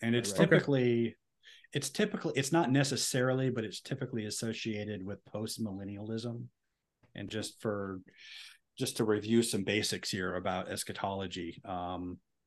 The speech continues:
Speaker 1: um, th-, there are three main views about the, about eschatology. There's premillennialism, which mean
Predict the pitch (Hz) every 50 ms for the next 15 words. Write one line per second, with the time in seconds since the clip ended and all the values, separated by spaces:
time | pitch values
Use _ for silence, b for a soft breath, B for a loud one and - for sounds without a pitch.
0 | _ _ _ _ _ _ _ _ _ _ _ _ _ - - - - _ _ _
1 | _ _ _ _ _ _ _ _ _ _ _ _ _ _ _ _ _ _ _ _
2 | _ _ _ - - 127 120 117 113 113 110 107 104 104 107 113 113 _ _ _
3 | _ _ _ _ _ _ _ _ _ _ _ _ - 143 127 - - - 131 135
4 | - _ - 139 123 131 139 139 131 - - - 226 202 147 135 131 135 131 123
5 | 117 113 110 107 101 95 87 87 - 92 92 95 98 95 95 92 92 92 95 92
6 | 101 92 92 90 92 95 92 90 92 90 - - _ _ _ _ _ _ _ _
7 | _ _ _ _ _ _ _ _ _ _ _ _ _ _ _ - - 110 107 104
8 | 101 98 107 - - - 101 - 107 90 87 85 80 - 76 78 85 87 85 -
9 | - - - - 135 127 120 110 101 98 92 87 90 87 87 82 85 85 85 87
10 | 82 85 80 76 - _ - 87 85 - - - - _ - - 92 98 95 92
11 | 92 92